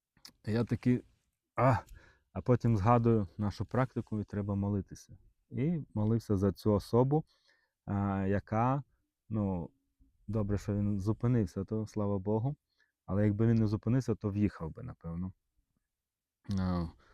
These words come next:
знаєте, коли кру-, круг є, хто за, за кермом, то круг головна, а він в'їжджав на круг, як, типа, в нього головна.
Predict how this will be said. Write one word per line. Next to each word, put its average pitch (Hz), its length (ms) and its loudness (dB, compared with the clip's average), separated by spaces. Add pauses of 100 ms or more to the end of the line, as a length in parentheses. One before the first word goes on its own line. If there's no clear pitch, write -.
(120)
знаєте, 107 300 -2
коли 98 240 -2
кру-, 113 440 0
круг 120 380 2
є, 123 220 -2 (100)
хто 95 260 -4
за, 95 300 -2
за 98 180 -4
кермом, 107 400 0
то 98 120 -4
круг 110 260 2
головна, 104 500 2 (360)
а 98 140 -2
він 113 240 2
в'їжджав 104 520 2
на 101 100 0
круг, 117 340 0
як, 101 140 -4
типа, - 300 -4
в 95 80 -2
нього 85 280 -2
головна. 82 460 -8